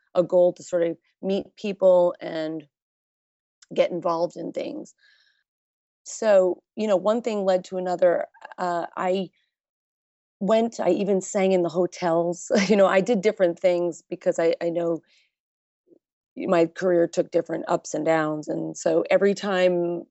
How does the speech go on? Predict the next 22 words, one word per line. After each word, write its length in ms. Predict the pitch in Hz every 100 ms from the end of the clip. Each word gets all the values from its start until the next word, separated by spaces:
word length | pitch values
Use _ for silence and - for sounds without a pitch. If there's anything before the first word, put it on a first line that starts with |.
| _ -
I 140 | 185
was, 220 | 175 170
like, 160 | - -
sort 240 | - 175
of 160 | 170 160 _ _ - _ _ -
in 120 | 180
a 80 | 156
down, 440 | 185 175 151 151
I 60 | 147
kind 240 | 165 160
of 80 | 143 _
changed 580 | - 175 151 156 - -
gears 500 | - - - - - _
and 160 | - 165
did 200 | 175 -
something 360 | - 160 165 170
else 400 | 156 165 - - _ -
in 200 | 202 170
music 400 | 156 143 151 - _ - _ _ -
or 260 | 160 151 - -
moved 760 | - 156 185 190 175 156 143 -
or, 340 | 156 151 143